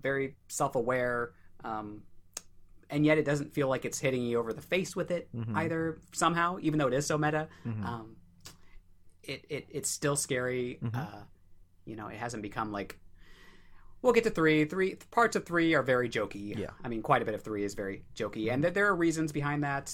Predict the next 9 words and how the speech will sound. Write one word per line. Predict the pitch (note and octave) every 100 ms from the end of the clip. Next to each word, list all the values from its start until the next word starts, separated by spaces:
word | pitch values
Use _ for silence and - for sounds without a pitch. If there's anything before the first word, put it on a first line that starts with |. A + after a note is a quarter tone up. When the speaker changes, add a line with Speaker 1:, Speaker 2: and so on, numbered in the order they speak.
| -
Speaker 2:
Yes. | - -
Speaker 1:
to | -
some | C#3+ C3+
degree, | C3 C3+ B2
but, | A2+ A2 G#2+ - - - G#2+
um, | G2+ G2 G2+ - - - - - - _ - - -
I, | - - - - - C#3 D3
I | D3
think | D3 E3 D3+ D3+